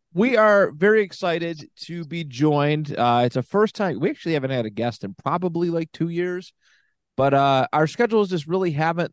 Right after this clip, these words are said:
lined up appropriately. We usually record Mondays. He usually records Mondays. Uh, but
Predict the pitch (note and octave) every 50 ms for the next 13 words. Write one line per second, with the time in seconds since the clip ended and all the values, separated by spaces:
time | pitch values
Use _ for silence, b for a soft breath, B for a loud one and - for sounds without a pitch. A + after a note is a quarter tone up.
0 | _ _ _ - C3 D3 D#3 E3 E3 E3 D3 - C3+ D#3 D3 - C#3+ C#3+ - -
1 | D#3+ D3 C#3+ - D3+ D3+ C3+ F2+ B2 D3 C#3+ C#3 C#3 C#3 C#3+ C3+ C3 C#3 D#3+ E3
2 | D#3+ C#3 D3+ D#3+ D3 D3+ C#3 - - C#3+ C3+ C3+ C3+ C#3 C#3 C3+ C3+ C3 B2+ B2+
3 | C3 B2+ A2+ - - D#3+ D#3 D3+ C#3 C#3+ D3 C#3 B2+ B2 A#2+ _ - B2+ B2 A#2
4 | A#2+ A#2+ A#2+ A#2+ A#2+ A#2 A#2+ A#2 A#2 A2+ A2+ - _ _ _ _ _ _ _ _
5 | _ _ - - A2+ A2+ A#2 A2+ A2+ A2+ A2+ G#2 G#2+ G#2 A#2+ A#2+ A#2